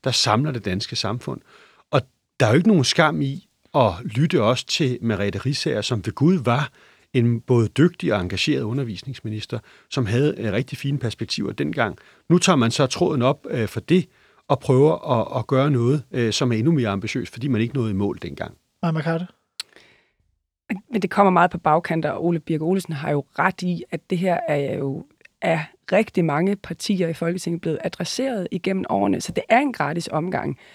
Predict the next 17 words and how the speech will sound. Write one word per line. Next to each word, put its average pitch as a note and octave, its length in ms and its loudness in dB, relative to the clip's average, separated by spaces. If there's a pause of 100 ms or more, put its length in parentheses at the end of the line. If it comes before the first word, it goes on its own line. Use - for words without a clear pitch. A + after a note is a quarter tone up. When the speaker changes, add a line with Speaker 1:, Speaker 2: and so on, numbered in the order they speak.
(200)
Speaker 3:
Og G#3 140 0
derfor, A3 240 4
jeg, G3 300 2
jeg B3 120 4
synes B3 220 4
jo, G3+ 60 2
når F3 80 4
man F3+ 140 2
har B3+ 240 0
chancen G3 560 -2 (580)
på F3+ 380 2
Folketingets A#3+ 640 2
åbning G#3 440 4
at F#3 120 -2
virkelig A3+ 340 2
sætte - 460 2
dagsordenen, D#3 800 -2